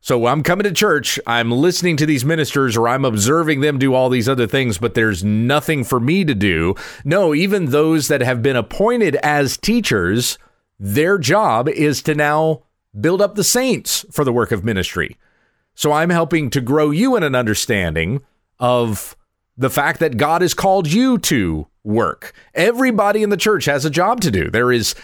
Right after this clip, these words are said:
something for everyone that we do in the Spirit for the benefit of his church,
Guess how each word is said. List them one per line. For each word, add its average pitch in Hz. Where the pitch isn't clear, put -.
something 214
for 165
everyone 131
that 120
we 131
do 120
in 214
the 247
Spirit 127
for 180
the 190
benefit 160
of 127
his 120
church, -